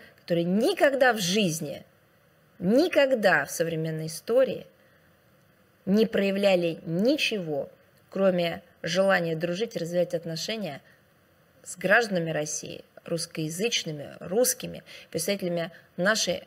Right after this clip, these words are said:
многонациональной, многоконфессиональной страны. Вот именно на это мы и будем ориентироваться. А всему вранью Санду мы дадим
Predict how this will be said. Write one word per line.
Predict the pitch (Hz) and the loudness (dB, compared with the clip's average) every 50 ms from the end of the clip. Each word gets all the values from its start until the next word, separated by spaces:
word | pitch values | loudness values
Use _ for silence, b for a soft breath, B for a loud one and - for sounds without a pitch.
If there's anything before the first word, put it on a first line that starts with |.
| - | -12
многонациональной, | - 175 180 185 175 180 170 170 170 - - - 170 165 170 170 196 220 233 208 175 156 - - - b b b b b b b b b _ _ _ _ - | -8 -4 -2 -2 -2 -2 -2 -4 -6 -8 -6 -6 -4 -4 -2 0 0 0 0 0 -2 -4 -6 -8 -12 b b b b b b b b b _ _ _ _ -6
многоконфессиональной | 175 175 185 175 180 165 - 170 165 - 175 160 - 170 165 165 170 170 170 170 170 | 0 2 2 2 2 0 -2 -4 -4 -4 -8 -6 -2 -2 -2 0 0 0 0 0 0
страны. | 170 - - - 165 165 160 156 143 - b b b b b - | 0 -2 0 2 2 2 2 0 -2 -4 b b b b b 0
Вот | 185 - | 2 4
именно | 202 196 202 196 196 | 4 4 6 6 6
на | 190 202 202 - - | 6 6 6 4 6
это | - 269 294 285 - 180 156 - - - | 6 6 6 8 6 4 2 2 0 -2
мы | 190 196 208 226 | 2 4 4 4
и | 226 - 220 | 4 4 2
будем | 214 185 180 196 185 160 151 151 - | 2 4 4 4 4 4 2 -2 2
ориентироваться. | - 180 170 165 165 165 - 175 165 160 160 160 - - 180 B B B B B B B | 2 2 4 4 2 0 -2 0 0 0 0 -2 -4 -6 -6 B B B B B B B
А | - - | 0 0
всему | - - 226 233 233 220 | 2 4 6 6 6 6
вранью | 214 220 214 214 220 220 220 202 | 6 6 6 6 4 4 2 2
Санду | - - - 254 277 330 339 262 196 - - | 2 4 4 6 6 6 4 4 4 4 4
мы | - 180 214 | 4 2 2
дадим | 220 220 202 180 180 208 226 226 | 4 4 2 4 2 0 0 0